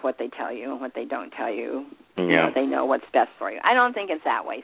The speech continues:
Speaker 1: so much anymore, but it was at that time, and I think that has a, you know, a bearing on,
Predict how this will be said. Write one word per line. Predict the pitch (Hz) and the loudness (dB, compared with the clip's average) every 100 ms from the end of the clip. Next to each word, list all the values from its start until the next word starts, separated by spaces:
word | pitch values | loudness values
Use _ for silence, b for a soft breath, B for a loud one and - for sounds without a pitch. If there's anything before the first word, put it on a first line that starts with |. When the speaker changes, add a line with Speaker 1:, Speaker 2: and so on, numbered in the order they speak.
| - | -12
Speaker 1:
so | - | -14
much | - - | -14 -16
anymore, | - 131 139 135 123 | -14 -14 -12 -10 -6
but | 143 | 0
it | 160 160 | 2 4
was | 160 156 147 | 2 2 0
at | 139 | -8
that | - 196 - | -4 -4 -4
time, | - - 262 | -10 -10 -8
and | 302 | -6
I | - | -6
think | - 143 | -6 -8
that | - 156 143 - | -2 0 0 -4
has | 147 143 139 | -4 -4 -2
a, | 135 139 - B B B B B B B - - | -2 -2 -8 B B B B B B B -20 -8
you | - 151 | 2 4
know, | 127 113 | 4 0
a | 139 | -2
bearing | 139 147 139 135 131 131 | 2 2 4 2 0 -2
on, | - 135 - - - | -4 -4 -2 -4 -4